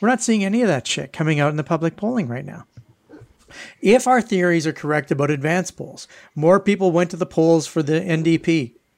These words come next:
early. Why? More commitment. What's gonna happen tomorrow? If we see big numbers, high commitment. If we see lower numbers, low commitment.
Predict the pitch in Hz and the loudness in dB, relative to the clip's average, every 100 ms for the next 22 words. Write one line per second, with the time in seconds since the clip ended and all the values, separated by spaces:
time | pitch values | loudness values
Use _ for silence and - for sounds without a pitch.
0 | _ - 180 175 123 107 - _ 139 165 | _ 2 4 4 0 -8 -20 _ 0 4
1 | 226 190 110 _ _ _ 139 139 143 170 | 4 2 -4 _ _ _ -6 -6 -4 0
2 | 208 208 139 - _ - - - 160 208 | 0 0 -8 -10 _ -20 -18 0 2 2
3 | - 233 196 180 185 190 196 226 220 135 | 2 2 2 -2 -4 -6 -4 0 0 -2
4 | - - _ _ - 160 170 175 - 180 | -8 -18 _ _ -6 -4 0 0 2 0
5 | 147 165 160 220 254 175 180 - _ - | 0 0 2 2 2 0 -2 -6 _ -8
6 | 127 135 185 190 233 156 131 - - 208 | -4 -2 0 2 2 -2 -6 -4 -2 -2
7 | 202 208 269 202 160 180 175 160 185 214 | 0 2 2 2 0 -2 -2 2 2 0
8 | 151 135 - 139 | -6 -8 -10 -20